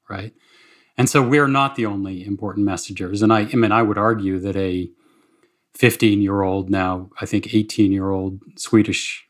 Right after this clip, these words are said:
woman had more impact as a messenger on these topics than, you know, any reformed capitalist, and has caused a lot of people to stop and pay attention. And if you ask Ivan Melinda, his wife,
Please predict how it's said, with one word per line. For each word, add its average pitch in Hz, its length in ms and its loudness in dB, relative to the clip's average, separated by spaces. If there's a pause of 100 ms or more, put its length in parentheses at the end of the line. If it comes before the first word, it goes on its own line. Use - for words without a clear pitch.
woman 104 520 2 (540)
had 110 200 2
more 101 280 2
impact 104 520 0
as 101 160 -2
a 98 60 2
messenger 92 720 -2 (100)
on 98 160 -2
these 92 160 -2
topics - 520 -6
than, 90 340 -4 (680)
you 107 120 0
know, 85 240 -2
any 117 280 6
reformed 95 600 -4
capitalist, 98 720 -6 (440)
and 92 160 -2
has 95 140 -2
caused 104 260 2
a 95 40 0
lot 92 200 -2
of 95 80 -4
people 98 260 -6
to 101 100 -12
stop 90 380 -8
and 95 140 -4
pay 90 160 -8
attention. - 480 -10 (180)
And 147 100 6
if 135 120 2
you 143 100 4
ask 127 240 0
Ivan 117 400 0
Melinda, 110 540 0
his 101 420 -4
wife, 107 540 0